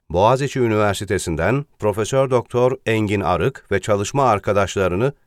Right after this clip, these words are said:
hiç unutmadım. Merhume eşi için Profesör Doktor Metin Arık şöyle demişti:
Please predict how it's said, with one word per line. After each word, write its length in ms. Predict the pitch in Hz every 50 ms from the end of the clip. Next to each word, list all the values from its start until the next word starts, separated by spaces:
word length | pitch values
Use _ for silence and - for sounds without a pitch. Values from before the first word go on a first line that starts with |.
| _ _ -
hiç 180 | 139 151 - - -
unutmadım. 600 | 120 113 113 101 - - 80 73 76 - - - _ _ _ _ _ _ _ _ -
Merhume 640 | 82 92 104 113 110 104 113 123 127 127 143 147 135
eşi 320 | 110 98 - - 117 98 80
için 400 | - - - 104 131 147 - _ _ _
Profesör 520 | 117 113 107 - 120 - 139 139 139 131
Doktor 380 | 127 120 107 - - 120 127 135
Metin 380 | 127 113 104 101 - - 104 92
Arık 480 | - - 92 92 107 147 - - - _
şöyle 420 | - - - 127 113 110 95 85 78
demişti: 500 | 90 85 78 71 - - - 76 -